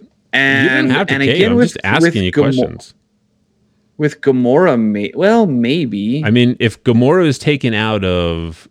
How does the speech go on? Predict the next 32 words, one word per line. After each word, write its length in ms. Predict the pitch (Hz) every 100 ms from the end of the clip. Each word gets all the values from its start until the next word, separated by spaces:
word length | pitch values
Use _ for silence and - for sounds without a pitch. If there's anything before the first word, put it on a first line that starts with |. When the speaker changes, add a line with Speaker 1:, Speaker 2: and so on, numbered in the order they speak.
| -
Speaker 2:
um, 500 | 98 90 85 82 82
Infinity 500 | 85 - 101 95 82
War, 360 | 78 78 78
like, 220 | 82 82 80
that 160 | 107
movie 220 | 98 80 78
changes. 540 | 80 76 78 78 90
So 300 | - 82 82
she's 200 | 85 135
got 160 | 127 85
a 40 |
pretty 220 | 80 90 80
big 200 | 85 -
impact 520 | 90 82 80 82 87
on 100 | 82
the 80 | 80
things 240 | 85 80
that 160 | 92 -
she 180 | 104
does. 200 | 95 80 - - - _
But 120 | 170
the 80 | 160
same 200 | - 147
with 100 | 110
Hawkeye. 400 | 95 92 82 80
I 60 | 85
mean, 160 | 82
Speaker 1:
Yeah. 40 | 82
Speaker 2:
Hawkeye 260 | 87 85 82
was 180 | 80 87
there, 340 | 90 92 90
so 400 | - 82 78